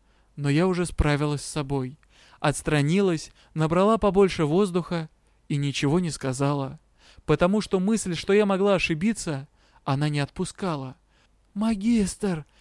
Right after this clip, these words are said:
хрипло прошептала я. «А можно перенести меня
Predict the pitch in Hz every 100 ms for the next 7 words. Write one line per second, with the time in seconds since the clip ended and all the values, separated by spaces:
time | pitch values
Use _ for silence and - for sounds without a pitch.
0 | _ - 143 139 139 139 147 - 156 160
1 | 147 147 139 131 143 _ _ - 196 247
2 | 240 190 - 214 220 226 - 247 214 196
3 | 180